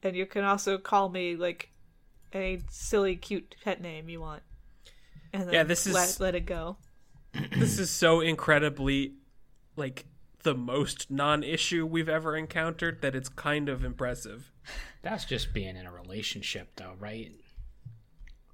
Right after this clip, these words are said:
Speaker 1: I guess, and this is maybe a decent litmus test for a relationship. Like, I have this very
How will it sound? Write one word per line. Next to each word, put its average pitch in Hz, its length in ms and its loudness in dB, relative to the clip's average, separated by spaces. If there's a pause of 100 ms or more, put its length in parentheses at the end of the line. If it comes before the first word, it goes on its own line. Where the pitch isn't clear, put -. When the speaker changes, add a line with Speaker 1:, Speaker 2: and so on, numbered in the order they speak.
(680)
Speaker 1:
I 220 160 2
guess, 214 280 0
and 208 160 2
this 302 160 -2
is 240 100 -4
maybe 240 320 6
a 208 60 10
decent 202 420 2
litmus 208 460 -2
test 226 300 2
for 214 220 0
a 226 40 -2
relationship. 262 760 0
Like, 208 280 -2 (240)
I 208 60 -2
have 226 260 4
this 208 180 2
very 208 300 4